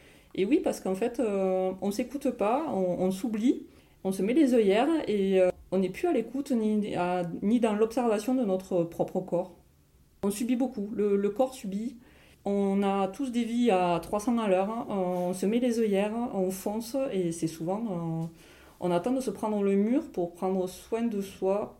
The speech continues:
pour, euh, s'accorder du temps pour sa santé et pour, et pour son bien-être.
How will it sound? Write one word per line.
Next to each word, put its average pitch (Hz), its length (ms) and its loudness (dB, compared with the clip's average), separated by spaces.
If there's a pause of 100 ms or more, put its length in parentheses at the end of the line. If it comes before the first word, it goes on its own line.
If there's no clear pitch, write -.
pour, 180 240 -6
euh, 175 260 0
s'accorder 202 640 -2
du 165 180 -6
temps 220 480 -2 (480)
pour - 140 -16
sa 220 120 2
santé 233 540 0
et 190 60 2
pour, 170 300 -2
et 165 60 -2
pour 175 160 -8
son 190 100 -2
bien-être. 170 460 -2